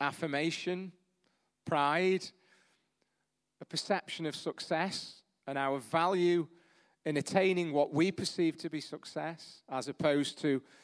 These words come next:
what God wants to see as success. Jesus said to them, "The King of the Gentiles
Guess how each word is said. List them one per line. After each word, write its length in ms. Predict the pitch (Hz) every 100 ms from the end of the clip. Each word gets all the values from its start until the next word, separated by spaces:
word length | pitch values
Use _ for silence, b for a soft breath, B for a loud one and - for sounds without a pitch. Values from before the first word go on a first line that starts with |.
| b
what 180 | 135 151
God 220 | 170 156
wants 280 | 139 139 -
to 100 | -
see 240 | - 156 135
as 100 | -
success. 680 | - - - 113 104 - - _ _ _ _ _ _ - B B B B B B B B -
Jesus 320 | 196 190 185
said 180 | 185 156
to 60 |
them, 100 | 156
"The 80 | 156
King 220 | - 226
of 20 |
the 80 | 233
Gentiles 640 | 202 196 180 196 180 180